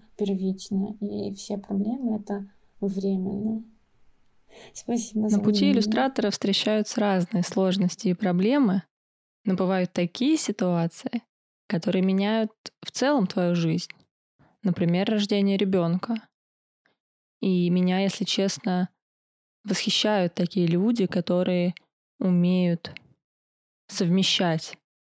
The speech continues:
Speaker 2: материнство, отцовство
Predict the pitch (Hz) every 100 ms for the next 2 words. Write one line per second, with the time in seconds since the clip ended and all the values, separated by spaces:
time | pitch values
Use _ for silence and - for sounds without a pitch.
0 | _ _ _ _ _ _ - 180 175 -
1 | 180 233 - - 180 175 - 185 220 -
2 | 185